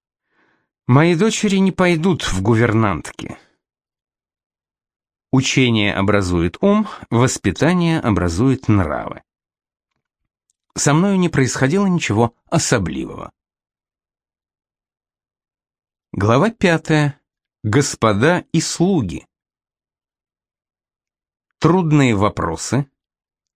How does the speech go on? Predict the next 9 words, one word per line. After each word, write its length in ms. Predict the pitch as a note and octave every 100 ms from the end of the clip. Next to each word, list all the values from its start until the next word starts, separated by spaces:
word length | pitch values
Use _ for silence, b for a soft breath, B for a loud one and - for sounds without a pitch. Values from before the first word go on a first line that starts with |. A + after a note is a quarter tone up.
| _ _ _ _ _ _ _ _ _ _ _
Тень 400 | - F3 F3 F3
Салтычихи. 1080 | - - C#3+ - A#2 - - F2 - A#2+ C3+ _ _ _ _ _ _ _ _ _ _ _ _ _ _ _ _ _
Тогда 360 | - C3 C#3+ G#3
была 300 | F3+ E3+ D#3+
в 100 | B2
доме 380 | A2+ D#3 E3 D#3
Бероновщина. 1080 | B2 C3+ A2 G2+ F#2+ - - D3 D3 D3+ - _ _ _ _ _ _ _ _ _ _ _ _ _
Уголовная 640 | D3+ C#3 C#3+ F#3+ D3+ A#2+ G2+
хроника. 720 | - F#2 F2+ F2+ - C#3+